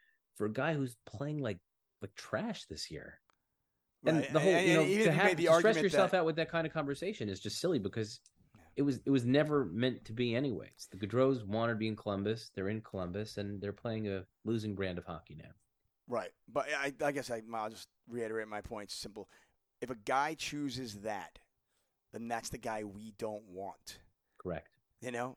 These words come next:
Speaker 2: it, it, it's a
Speaker 1: We
Speaker 2: simple
Speaker 1: want the
Speaker 2: thing.
Speaker 1: Bo Horvats.
Speaker 2: Right. Hey, um, I feel like, you know, we, you've got, like, a couple of good gaps in the, in the N H L calendar. You know, first, obviously, we've got, you know, you got the All-Star break. Uh, I do think Thanksgiving is, is, is fairly significant. You know, many teams have played,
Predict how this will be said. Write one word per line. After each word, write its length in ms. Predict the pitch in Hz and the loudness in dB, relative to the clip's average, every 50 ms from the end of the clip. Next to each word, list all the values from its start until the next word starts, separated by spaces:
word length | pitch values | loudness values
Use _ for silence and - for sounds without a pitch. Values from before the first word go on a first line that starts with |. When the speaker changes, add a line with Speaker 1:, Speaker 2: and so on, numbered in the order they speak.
| _ - | _ -6
Speaker 2:
it, 140 | 113 113 | -6 -4
it, 220 | 110 110 110 110 107 | -4 -4 -6 -6 -8
it's 120 | 107 104 - | -10 -10 -8
a 40 | |
Speaker 1:
We 20 | 104 | -6
Speaker 2:
simple 160 | 98 104 113 123 | -2 0 2 2
Speaker 1:
want 140 | 117 113 - | 2 2 0
the 80 | 101 | 0
Speaker 2:
thing. 20 | 101 | 0
Speaker 1:
Bo 160 | 110 107 90 | 2 2 2
Horvats. 600 | 98 101 98 78 69 69 71 - - - - - _ _ _ _ _ _ _ _ _ _ _ - - - 190 175 - - - - - | 2 0 0 -2 -4 -12 -14 -18 -20 -20 -20 -20 _ _ _ _ _ _ _ _ _ _ _ -20 -20 -18 -18 -18 -18 -20 -16 -8 -4
Speaker 2:
Right. 240 | 135 127 113 - _ - - - - | -2 -2 -2 -2 _ -16 -14 -4 0
Hey, 240 | 175 180 170 165 151 | 4 4 4 4 4
um, 360 | 170 170 175 170 170 170 175 | 4 6 6 6 6 4 2
I 120 | 165 185 196 | 0 0 0
feel 200 | - 339 381 349 | 2 2 2 4
like, 220 | 240 226 208 202 | 4 4 4 4
you 60 | 196 | 4
know, 100 | 180 170 | 4 4
we, 160 | 170 170 180 | 2 2 -4
you've 220 | 185 196 196 175 156 | -10 -8 -8 -2 2
got, 160 | 196 202 208 | 2 2 2
like, 100 | 196 160 | 2 -2
a 80 | 160 147 | -4 -4
couple 320 | - - 160 - 175 160 | -2 -2 -2 -2 -2 -4
of 140 | 139 127 - | -4 -4 -2
good 360 | - 147 143 143 139 - - | 0 2 4 4 2 0 -4
gaps 440 | - 127 113 120 135 - - - 123 | -2 -2 -2 -2 -2 -6 -12 -12 -10
in 100 | 117 113 | -10 -10
the, 100 | 113 113 | -8 -8
in 160 | 113 113 110 | -8 -8 -8
the 260 | 110 110 110 110 110 107 | -8 -8 -8 -8 -8 -8
N 120 | 120 117 117 | -6 -6 -6
H 180 | 113 107 - | -6 -4 -4
L 80 | 117 107 | -6 -6
calendar. 460 | - 113 110 104 101 98 95 98 98 | -4 -6 -8 -8 -8 -8 -8 -8 -8
You 100 | 101 107 | -8 -6
know, 100 | 117 113 | -6 -6
first, 280 | 110 - 139 131 - 135 | -6 -6 -6 -6 -4 -4
obviously, 400 | 127 123 123 - - 127 117 113 | -4 -4 -4 -6 -6 -6 -6 -6
we've 180 | 117 117 107 | -6 -8 -8
got, 320 | - 120 113 113 110 110 113 | -4 -2 -2 0 -2 -2 -4
you 60 | 113 | -8
know, 80 | 104 101 | -10 -8
you 60 | 107 | -6
got 120 | 131 123 | -6 -4
the 80 | 135 139 | 0 0
All-Star 340 | 131 131 123 - 135 120 113 | 0 0 0 0 -2 -2 0
break. 520 | 104 120 117 117 117 113 110 - - - _ _ - - - _ _ _ _ - | 0 0 2 2 2 0 -2 -8 -16 -20 _ _ -20 -20 -20 _ _ _ _ -16
Uh, 160 | 80 76 65 - | -12 -12 -6 -6
I 60 | 131 | -4
do 140 | 139 175 196 | -2 -2 -2
think 200 | - 202 208 - | -2 -2 -4 -2
Thanksgiving 520 | 185 165 147 - - 151 143 139 143 143 | -6 -6 -6 -6 -4 -4 -2 -2 -2 -4
is, 100 | 135 131 | -4 -6
is, 240 | 139 123 120 117 - - | -6 -6 -8 -10 -10 -10
is 160 | 123 123 113 | -10 -10 -8
fairly 300 | - - 120 123 135 135 | -4 -2 -2 -2 -2 -4
significant. 680 | 127 - 143 127 120 123 117 - - 117 127 127 127 127 | -6 -6 -8 -8 -6 -8 -8 -8 -10 -10 -10 -10 -10 -8
You 80 | 123 | -8
know, 80 | 117 113 | -6 -6
many 180 | 110 113 120 127 | -4 -6 -6 -8
teams 300 | - - 131 127 123 120 | -8 -8 -8 -8 -6 -8
have 140 | 127 107 | -10 -10
played, 400 | - 123 117 117 117 117 117 117 | -8 -6 -4 -4 -4 -4 -6 -8